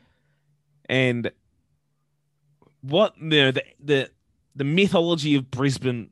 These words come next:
the Broncos, still exists around, you know. That still exists. The history of the club still exists, but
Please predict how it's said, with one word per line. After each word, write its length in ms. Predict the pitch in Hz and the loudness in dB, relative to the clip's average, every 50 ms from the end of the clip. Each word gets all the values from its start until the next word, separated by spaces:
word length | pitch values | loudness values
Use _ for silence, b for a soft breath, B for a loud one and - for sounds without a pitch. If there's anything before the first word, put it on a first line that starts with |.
| _ _ | _ _
the 100 | 123 117 | -16 -8
Broncos, 560 | - 127 127 127 127 131 123 117 117 - - - _ _ _ _ _ _ _ _ _ - | -4 -4 -2 -2 -2 -2 -2 -2 -2 -4 -6 -12 _ _ _ _ _ _ _ _ _ -18
still 320 | - - - 196 196 190 | -16 -2 0 2 4 4
exists 420 | 170 151 120 127 131 113 - - | 2 2 0 -2 -2 -2 -2 -4
around, 460 | 120 113 107 104 101 95 87 76 78 98 | -4 -4 -6 -6 -8 -8 -12 -14 -14 -14
you 60 | 95 | -12
know. 180 | 90 92 98 - _ _ _ _ _ _ - | -12 -12 -14 -16 _ _ _ _ _ _ -2
That 180 | 147 175 180 - | -2 -2 -2 -2
still 220 | - - 147 131 | -4 -2 -2 -2
exists. 260 | 117 - 107 110 - | -2 -2 -4 -4 -4
The 80 | - 127 | -4 -4
history 240 | 131 156 - - 143 | -4 -2 -2 0 -2
of 40 | |
the 40 | 127 | 0
club 160 | - 123 110 | -2 -4 -6
still 180 | - - 127 117 | -4 -6 -6 -6
exists, 380 | 113 110 101 110 98 90 - - | -6 -6 -6 -8 -8 -8 -10 -12
but 180 | - 107 104 | -12 -14 -14